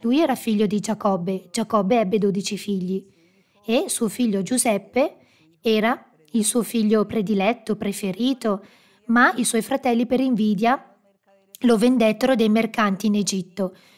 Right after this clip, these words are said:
Quindi Giuseppe fu schiavo in Egitto, fu servo degli egiziani. Era in carcere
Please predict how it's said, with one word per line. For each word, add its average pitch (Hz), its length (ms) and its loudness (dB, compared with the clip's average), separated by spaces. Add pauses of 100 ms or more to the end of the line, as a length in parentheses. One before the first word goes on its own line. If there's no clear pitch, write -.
Quindi 240 240 2
Giuseppe 277 800 2 (340)
fu - 180 -4
schiavo 226 640 2 (160)
in 220 160 2
Egitto, 196 560 -2
fu 226 220 -4
servo 214 800 0 (1120)
degli 220 240 2
egiziani. 208 720 0 (2250)
Era 220 180 0
in 208 120 2
carcere 240 760 0